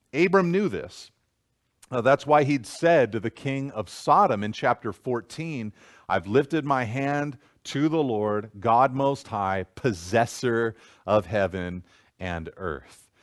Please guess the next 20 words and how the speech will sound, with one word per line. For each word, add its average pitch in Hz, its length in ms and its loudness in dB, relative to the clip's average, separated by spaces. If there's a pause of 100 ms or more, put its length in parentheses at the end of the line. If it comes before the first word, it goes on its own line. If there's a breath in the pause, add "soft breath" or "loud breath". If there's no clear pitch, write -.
(180 soft breath)
In 95 120 -8
other 131 160 2
words, 127 220 2
he 131 160 -2
said, 120 360 2
"I 135 180 4
have 131 340 4
God. 113 400 6
He 120 160 -2
possesses 131 720 0
everything, 160 840 0
but 135 180 6
I 135 160 8
have 151 360 -2
him, 123 480 -6
so 123 180 -4
I 123 120 2
have 117 380 2 (340 soft breath)
no 90 260 -4
needs." 92 540 -8